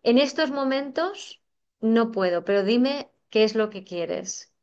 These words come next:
Entonces ya estás marcando tu ritmo, ya estás marcando tu pauta.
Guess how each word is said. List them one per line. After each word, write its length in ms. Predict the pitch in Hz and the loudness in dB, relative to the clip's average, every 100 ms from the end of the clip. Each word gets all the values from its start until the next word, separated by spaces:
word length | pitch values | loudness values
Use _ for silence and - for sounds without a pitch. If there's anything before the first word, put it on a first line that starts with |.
| _ _ _ | _ _ _
Entonces 420 | 190 220 254 254 - | 0 2 2 0 -6
ya 220 | 208 233 | 0 2
estás 680 | 254 - 285 277 - - _ _ _ _ _ _ _ _ _ - | 2 -2 -4 -4 -6 -8 _ _ _ _ _ _ _ _ _ 0
marcando 580 | 240 247 254 277 302 | 2 4 2 0 -2
tu 120 | 262 220 | -2 -2
ritmo, 480 | 226 254 254 196 | 0 -2 -2 -4
ya 100 | 190 | -4
estás 260 | 208 254 233 | -2 -2 0
marcando 500 | 226 220 226 247 269 | 0 0 -2 -2 -2
tu 300 | 240 196 - _ | -4 -6 -10 _
pauta. 600 | - 214 214 208 - - | 0 2 2 -2 -8 -10